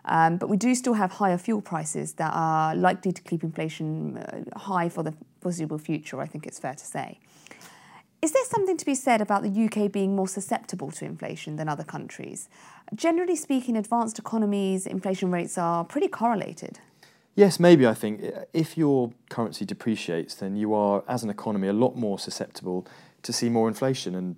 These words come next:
Speaker 2: the U K is exposed to that currently. Across advanced economies, the U K is probably twice as sensitive to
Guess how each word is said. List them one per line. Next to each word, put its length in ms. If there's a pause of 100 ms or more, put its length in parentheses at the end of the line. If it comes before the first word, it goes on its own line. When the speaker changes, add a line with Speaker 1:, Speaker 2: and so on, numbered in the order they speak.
Speaker 2:
the 280
U 120
K 400
is 260
exposed 520
to 80
that 160
currently. 400 (520)
Across 300
advanced 520
economies, 460
the 80
U 140
K 240
is 140
probably 580 (180)
twice 420
as 60
sensitive 440
to 320